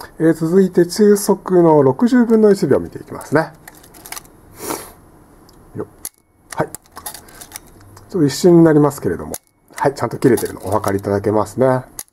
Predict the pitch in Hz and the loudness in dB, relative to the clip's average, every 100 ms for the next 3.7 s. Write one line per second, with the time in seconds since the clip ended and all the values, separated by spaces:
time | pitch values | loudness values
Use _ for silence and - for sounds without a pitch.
0 | _ _ _ - - - - - - - | _ _ _ -20 -8 -6 -6 -14 -20 -16
1 | - - - - - - - - - - | -16 -16 -18 -20 -20 -20 -20 -20 -20 -20
2 | - _ - - - _ - - - - | -20 _ -20 -20 -20 _ -20 -20 -20 -20
3 | - - - - - 143 101 | -20 -20 -20 -4 0 0 0